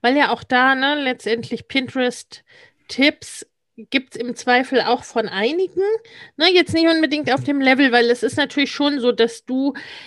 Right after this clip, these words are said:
jetzt, du bist schon einige Jahre am Markt, du bist natürlich auch eine der erfahrensten Pinterest-Beraterinnen und du hast dein eigenes Business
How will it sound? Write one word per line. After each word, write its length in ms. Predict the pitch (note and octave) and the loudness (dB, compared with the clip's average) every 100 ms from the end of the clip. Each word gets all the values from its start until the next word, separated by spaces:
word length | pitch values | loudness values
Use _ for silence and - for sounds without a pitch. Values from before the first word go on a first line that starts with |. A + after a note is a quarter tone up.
| - | -6
jetzt, 260 | - - | -6 -4
du 40 | A#3+ | -4
bist 420 | B3+ D#4 F4+ - | 2 4 4 0
schon 180 | - D#4 | -8 -6
einige 440 | B3 D4 D4+ C4+ | -4 -4 -6 -8
Jahre 500 | B3+ C4 C4+ C4+ C4+ | -4 2 2 2 -4
am 140 | B3+ C4+ | -4 -2
Markt, 240 | C4 C4 _ | -2 -2 _
du 120 | B3+ | -8
bist 420 | A#3 C4+ C4+ - | -2 0 0 -4
natürlich 540 | B3+ B3 - C4 B3+ - | -4 -4 0 -2 -2 -4
auch 220 | A#3 - | -4 -4
eine 440 | A3 A3 A#3 A#3 | -2 0 2 2
der 400 | A3+ A3+ A3+ A3+ _ _ _ _ _ _ - | 4 4 4 0 _ _ _ _ _ _ -2
erfahrensten 1300 | A3+ - A3+ G#3+ A#3 A#3 B3 A3+ - - G3 F#3 F3+ _ _ _ | -2 -2 -2 2 2 4 2 2 -4 -8 -6 -6 -8 _ _ _
Pinterest-Beraterinnen 1200 | - G#3+ - G#3+ G3+ - G3 F#3 G3 - A3 A3 | -8 -8 -6 -10 -10 -10 -6 -2 -4 -4 -4 -4
und 220 | A3+ A#3+ | -4 -4
du 120 | B3+ A3+ | -2 0
hast 280 | A#3 - | -2 -2
dein 200 | G#3 G3 | -4 -4
eigenes 680 | E3+ F3+ G#3 C#4+ E4 E4 - | -4 2 4 4 2 0 -2
Business 460 | - D4 - C#4 | -2 -4 -4 -8